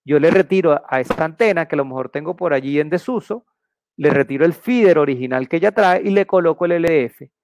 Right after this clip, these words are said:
¿Qué hace el L D F? Propaga la señal de esta forma. Genera la energía en este sentido, esa energía rebota de la parábola y se... Entonces es un equipo ideal,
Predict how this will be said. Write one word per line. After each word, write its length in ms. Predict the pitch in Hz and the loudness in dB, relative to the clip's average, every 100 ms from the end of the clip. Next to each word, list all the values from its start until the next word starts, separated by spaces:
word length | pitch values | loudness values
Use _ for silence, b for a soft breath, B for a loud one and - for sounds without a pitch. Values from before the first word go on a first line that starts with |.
| _ _ - | _ _ -2
¿Qué 100 | 165 | 0
hace 180 | 156 | 0
el 60 | 208 | 0
L 160 | 208 196 | 2 2
D 200 | 208 226 | 2 0
F? 240 | - 139 | -2 -10
Propaga 500 | - 165 156 151 170 | -6 -4 -2 0 2
la 80 | 196 | 0
señal 280 | 165 147 147 | -2 -6 -4
de 60 | |
esta 160 | 160 180 | -2 -4
forma. 420 | - 151 113 101 _ _ _ _ _ _ | -4 -6 -6 -14 _ _ _ _ _ _
Genera 380 | 151 143 139 165 | -10 -6 -2 0
la 80 | |
energía 580 | 185 160 139 151 165 175 - | 0 -2 -2 0 0 0 -4
en 140 | 143 | -8
este 260 | 139 - 170 | -6 -6 -6
sentido, 680 | 180 147 196 214 214 - | -6 -8 -4 -2 -2 -4
esa 180 | - 143 | -8 -4
energía 380 | 170 151 147 175 | -4 -2 2 2
rebota 680 | 175 165 156 185 180 180 - _ _ _ _ _ _ _ _ _ _ _ _ - | 4 4 6 4 2 -2 -2 _ _ _ _ _ _ _ _ _ _ _ _ -6
de 80 | 143 | -2
la 160 | 156 | 0
parábola 560 | 190 190 175 190 190 190 _ _ _ _ _ _ 185 | 2 2 2 2 -4 -14 _ _ _ _ _ _ 0
y 60 | 175 | 0
se... 220 | - 165 - _ _ _ _ _ _ _ _ _ | -2 -6 -6 _ _ _ _ _ _ _ _ _
Entonces 220 | - - 156 | -18 -12 -8
es 60 | |
un 140 | 156 180 | -8 -8
equipo 300 | 190 175 196 | -10 -6 0
ideal, 400 | 196 170 170 | 2 2 0